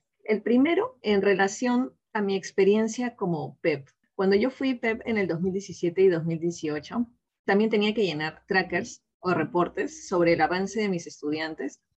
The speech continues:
Y una de las dificultades era no recibir luego esa data de una manera procesada o dinámica. Yo para ese entonces tenía unos Excels estáticos. Yo había puesto el nivel de logro de cada estudiante, pero cuando yo quería tomar una decisión,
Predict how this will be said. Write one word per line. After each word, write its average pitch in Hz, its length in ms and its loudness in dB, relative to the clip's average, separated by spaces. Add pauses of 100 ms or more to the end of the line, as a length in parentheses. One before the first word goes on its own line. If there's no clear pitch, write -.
(140)
Y 202 220 8
una 254 280 6
de 262 60 2
las 233 140 2
dificultades 208 840 0
era 214 220 -4
no 214 160 0
recibir 202 460 0
luego 196 320 2
esa 196 240 -4
data 180 340 -4
de 170 80 -2
una 180 140 -6
manera 165 440 -4 (120)
procesada 190 560 2
o 202 80 6
dinámica. 156 640 -2
Yo 190 160 4
para 196 140 0
ese 190 100 -4
entonces 180 320 -6
tenía 160 280 -6
unos 180 300 -4
Excels 196 540 -6
estáticos. 165 680 -2 (380)
Yo 175 160 4
había 185 240 4
puesto 185 260 0
el 160 160 -2
nivel 170 220 2
de 165 60 4
logro 165 180 2
de 160 60 -4
cada 156 100 -10
estudiante, 170 500 -2
pero 196 160 2
cuando 185 220 4
yo 233 80 6
quería 254 220 2
tomar 202 160 -2
una 208 140 0
decisión, 185 580 -6